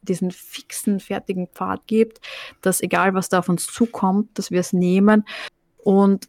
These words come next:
unseren bestmöglichen Weg selbst damit, äh, gestalten. Das heißt, wir, wir können uns auch, wir sind auch nicht geboren als spezielle Person, also wir können uns nicht ändern und keine Ahnung was,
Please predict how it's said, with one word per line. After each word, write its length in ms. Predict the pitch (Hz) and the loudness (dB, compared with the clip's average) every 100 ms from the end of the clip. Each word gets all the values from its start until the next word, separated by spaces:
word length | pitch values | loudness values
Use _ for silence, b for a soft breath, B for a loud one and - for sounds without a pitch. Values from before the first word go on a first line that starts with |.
| - | -2
unseren 680 | 190 196 - 190 185 185 - _ - | 2 2 0 -2 0 -2 -6 _ -2
bestmöglichen 720 | 190 - - 190 190 196 185 | -2 0 0 0 0 -2 0
Weg 220 | 180 180 | 0 -2
selbst 360 | - 175 - - | -2 -4 -4 0
damit, 380 | 185 180 - - B - | 2 2 -4 -18 B -4
äh, 260 | 175 170 170 | 2 4 4
gestalten. 600 | 170 - 156 151 - 160 _ _ _ _ _ | 0 -2 -2 -2 -6 -8 _ _ _ _ _
Das 160 | - 170 | -4 2
heißt, 260 | 180 175 190 | 2 2 2
wir, 220 | 185 185 | 2 2
wir 100 | 185 - - | -2 -4 -6
können 380 | - 190 208 202 | 0 4 4 4
uns 160 | 185 | 0
auch, 200 | 175 180 | -2 -2
wir 120 | 185 190 | -4 0
sind 220 | 214 - | 2 2
auch 200 | 202 - | 0 4
nicht 420 | 202 - - - | 2 2 -6 -4
geboren 480 | 202 - 175 196 196 | -2 0 0 2 0
als 180 | 175 170 | -2 -4
spezielle 460 | 180 175 180 180 | -6 -6 -2 -2
Person, 460 | 180 170 - 180 180 | -2 -4 -4 -2 -2
also 180 | 160 151 | -2 -4
wir 80 | |
können 200 | - 175 | -2 -2
uns 120 | 165 170 | 0 -4
nicht 180 | - | -4
ändern 440 | 185 190 196 196 185 | 4 6 6 4 2
und 120 | 165 | -2
keine 180 | 160 170 | -2 2
Ahnung 160 | 196 | 4
was, 160 | 202 214 | 4 2